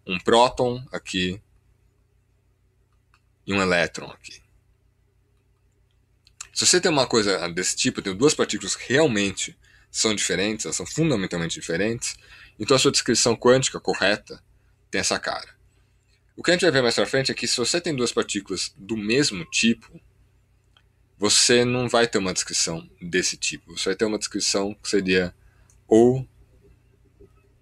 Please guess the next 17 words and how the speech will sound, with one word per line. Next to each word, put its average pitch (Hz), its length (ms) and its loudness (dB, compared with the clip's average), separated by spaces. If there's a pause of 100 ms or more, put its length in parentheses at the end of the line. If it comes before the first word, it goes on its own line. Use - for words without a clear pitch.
(920)
uma 92 140 0
coisa 87 260 0
do 87 60 0
tipo, - 300 -2
eu 82 60 -4
tenho 82 160 -2
o 80 40 -2
estado 80 480 2
da 78 80 0
partícula 78 580 -4
um, 78 200 -6
o - 60 -18 (580)
estado 82 260 0
da 78 80 -2
partícula - 400 -4
dois, 78 460 -2
mais 85 640 0